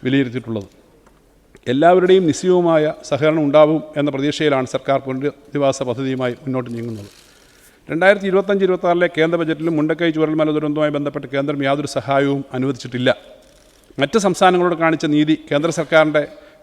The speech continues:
സർക്കാർ ഇക്കാര്യത്തിൽ കേരളത്തോട് പുലർത്തും എന്ന് തന്നെയാണ് ഇപ്പോഴും നമ്മുടെ പ്രതീക്ഷ.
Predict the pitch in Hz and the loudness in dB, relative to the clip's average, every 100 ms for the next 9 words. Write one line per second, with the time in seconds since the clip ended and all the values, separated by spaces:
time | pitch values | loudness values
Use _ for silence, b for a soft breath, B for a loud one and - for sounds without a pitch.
0 | 139 147 151 147 131 156 151 147 139 147 | -10 0 2 2 2 2 2 0 0 2
1 | 156 147 - 156 147 139 147 165 151 147 | 2 0 -2 0 2 0 -2 -4 -2 -2
2 | 147 143 143 135 120 151 143 135 127 120 | 0 0 -2 -2 0 0 0 -2 -2 -2
3 | 123 | -4